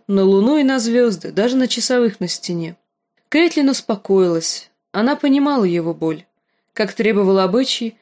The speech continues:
Эдвард Старк женился на ней вместо брата, но тень мертвого брата по-прежнему разделяла их, как и другая тень — женщины, имени которой она не знала,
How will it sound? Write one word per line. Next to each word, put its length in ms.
Эдвард 360
Старк 360
женился 540
на 100
ней 220
вместо 360
брата, 460
но 120
тень 260
мертвого 540
брата 340
по-прежнему 680
разделяла 600
их, 320
как 200
и 60
другая 440
тень — 420
женщины, 720
имени 300
которой 420
она 140
не 140
знала, 480